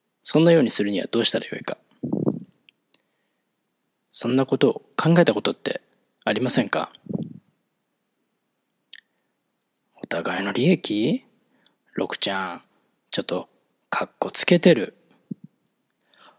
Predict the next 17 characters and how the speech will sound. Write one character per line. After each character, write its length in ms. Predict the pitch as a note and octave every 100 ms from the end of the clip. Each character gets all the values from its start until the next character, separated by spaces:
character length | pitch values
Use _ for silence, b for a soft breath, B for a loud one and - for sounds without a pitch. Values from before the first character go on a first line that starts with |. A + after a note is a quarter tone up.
| b _ _ _
本 320 | - G#3 C#4+
当 220 | - B3+
に 80 | A#3+
お 100 | A3+
互 320 | A3 A3 A3
い 40 | G#3+
に 400 | A3+ F#3+ G#2 -
と 80 | -
か 140 | B2 -
考 300 | - C#3 D#3
え 60 |
て 80 | C#3
る 80 | G#2
ん 40 |
で 60 | F2
す 100 | -
か？ 300 | - - -